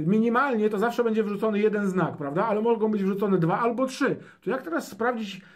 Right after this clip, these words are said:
jak to, który następny znak będzie wolny, prawda? No sytuacja jest dosyć prosta. Wystarczy sobie teraz zrobić tak, I D X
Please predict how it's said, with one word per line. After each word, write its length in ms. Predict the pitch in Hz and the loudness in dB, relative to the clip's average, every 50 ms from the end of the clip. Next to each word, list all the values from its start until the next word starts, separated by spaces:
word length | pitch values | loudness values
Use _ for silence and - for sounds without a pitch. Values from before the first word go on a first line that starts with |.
| - - | -6 -2
jak 240 | 170 208 240 240 - | 0 0 0 -2 -2
to, 360 | - 240 240 240 - 202 165 | 0 2 2 2 0 -4 -10
który 300 | - - - 269 277 277 | -10 -6 -4 -2 -2 0
następny 540 | 262 240 208 180 240 247 254 254 233 247 233 | 0 -2 0 2 0 0 0 -2 -6 -4 -4
znak 260 | 196 233 240 214 170 | -2 0 0 0 0
będzie 260 | 165 180 170 156 156 | 2 2 4 4 4
wolny, 320 | 143 147 143 135 131 131 127 | 2 2 0 -2 -2 -4 -6
prawda? 300 | 135 147 147 165 240 254 | -4 -4 -2 -2 -2 -2
No 120 | 262 254 | -2 -2
sytuacja 420 | - - 220 269 277 277 269 294 262 | -4 -4 -2 -2 -2 0 0 0 -2
jest 100 | - 269 | -2 -2
dosyć 200 | 240 254 240 - | -4 -4 -6 -4
prosta. 460 | - 339 320 254 - - 139 127 127 - - - - | 0 0 0 0 0 -4 -8 -10 -10 -14 -14 -8 -4
Wystarczy 520 | 165 226 226 - - 269 269 269 - 233 | -2 -2 0 0 0 0 0 0 -4 -4
sobie 260 | 196 - 185 170 185 | -2 0 2 2 2
teraz 240 | 185 202 196 196 190 | 2 0 0 -2 0
zrobić 240 | 185 208 220 240 220 | 0 0 0 0 0
tak, 280 | - 220 175 160 - - | -2 -2 -2 -2 -4 -4
I 80 | 233 | -2
D 100 | 202 220 | -2 0
X 380 | 220 180 175 - - - - | 2 2 2 2 -2 -8 -16